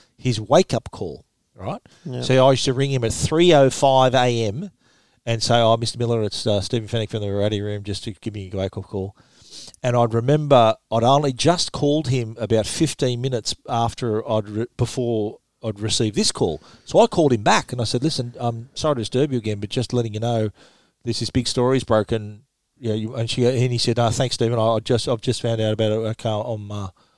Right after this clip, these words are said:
Speaker 1: I'm on my way in." So what we end up doing, such a massive story,
Speaker 2: Yeah.
Speaker 1: we end up, there's nothing on the radios that's gonna beat this story.
Speaker 2: No.
Speaker 1: So all I had to do, I, I turned all the radios down, and all I did all morning,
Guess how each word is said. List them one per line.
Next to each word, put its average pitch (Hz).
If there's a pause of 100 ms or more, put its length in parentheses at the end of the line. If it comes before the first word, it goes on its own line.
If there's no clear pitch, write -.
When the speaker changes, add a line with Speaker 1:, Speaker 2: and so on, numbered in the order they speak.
Speaker 1:
I'm 120
on 120
my 110
way 113
in." 85 (440)
So 131
what 170
we 147
end 131
up 113
doing, 135
such -
a 120
massive 160
story, 117
Speaker 2:
Yeah. 120 (420)
Speaker 1:
we 135
end 135
up, 113 (200)
there's 135
nothing 151
on 127
the 117
radios 113
that's -
gonna 117
beat 104
this 123
story. 92
Speaker 2:
No. 120
Speaker 1:
So 120
all 147
I 131
had 120
to 120
do, 107
I, 117 (120)
I 135
turned 147
all 135
the 117
radios 113
down, 104
and 107
all 139
I 127
did 117
all 131
morning, 117